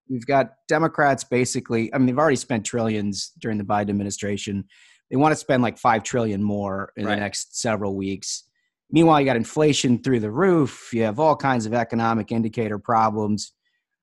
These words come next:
Speaker 1: I mean, I, it seems like their incompetence is the only thing that's setting them back from actually <laughs> accomplishing
Speaker 2: Right now,
Speaker 1: some
Speaker 2: yeah.
Speaker 1: of this. But what's your, what's your take from where you sit?
Speaker 2: Well, no, no, I think you described it right. Th-, this is the dumbest economic plan in, in American history. I mean, the,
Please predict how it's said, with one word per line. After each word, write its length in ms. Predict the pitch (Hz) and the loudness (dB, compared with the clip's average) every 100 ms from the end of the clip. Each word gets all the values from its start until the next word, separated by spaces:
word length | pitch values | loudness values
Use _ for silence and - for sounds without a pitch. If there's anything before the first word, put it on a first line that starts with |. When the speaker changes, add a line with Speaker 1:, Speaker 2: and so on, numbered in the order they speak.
| _ _ 156 | _ _ 0
Speaker 1:
I 60 | |
mean, 160 | 151 156 - 190 - | 2 0 -6 -6 -2
I, 60 | |
it 140 | 165 151 | -2 0
seems 240 | 131 247 | 2 4
like 140 | 180 - | 4 2
their 180 | 139 | 2
incompetence 640 | 117 - 160 175 135 113 117 | 2 0 2 2 2 0 -2
is 80 | 104 | -4
the 160 | 120 | 0
only 180 | 120 117 | 0 0
thing 220 | 113 113 | 0 0
that's 400 | 110 98 - - | -2 -2 -6 -6
setting 400 | - - 127 120 | -6 0 2 2
them 180 | 113 107 | 0 0
back 240 | 110 120 120 | 2 2 2
from 120 | 120 | 0
actually 360 | 113 113 - 107 | 0 -2 -4 -6
<laughs> 60 | - | -4
accomplishing 540 | - 175 151 123 107 | 2 2 2 2 2
Speaker 2:
Right 40 | 107 | 2
now, 100 | 104 | 2
Speaker 1:
some 80 | 98 | 0
Speaker 2:
yeah. 60 | |
Speaker 1:
of 60 | 107 | -2
this. 120 | 117 | -2
But 80 | 165 | 0
what's 260 | 165 240 - | 2 2 0
your, 120 | 180 | 0
what's 260 | 185 214 | 0 0
your 80 | 165 | -2
take 300 | - 123 127 | 0 -2 -2
from 160 | - 117 | -2 -2
where 100 | 117 | 0
you 140 | 117 | -2
sit? 280 | - 95 85 _ - | -4 -8 -12 _ -4
Speaker 2:
Well, 200 | 196 190 | 0 2
no, 120 | 196 | 4
no, 220 | 185 151 | 4 4
I 100 | 135 | 4
think 140 | 170 | 2
you 80 | 156 | 0
described 300 | 127 - 151 | -2 -2 -2
it 40 | 117 | 0
right. 220 | 160 123 | 0 2
Th-, 160 | 139 | 0
this 180 | 131 160 | -2 -6
is 120 | 156 | -6
the 100 | 120 | -4
dumbest 320 | 110 131 123 127 | -2 -2 -2 -4
economic 480 | 120 117 110 98 | -4 -4 -6 -8
plan 340 | - 120 113 110 | -8 -6 -6 -6
in, 240 | 107 107 | -6 -6
in 160 | 107 107 | -8 -6
American 380 | 104 101 - 98 | -4 -6 -8 -12
history. 420 | - 156 - 110 | -8 -6 -4 -2
I 20 | |
mean, 140 | 107 113 | -2 -2
the, 120 | 107 | -4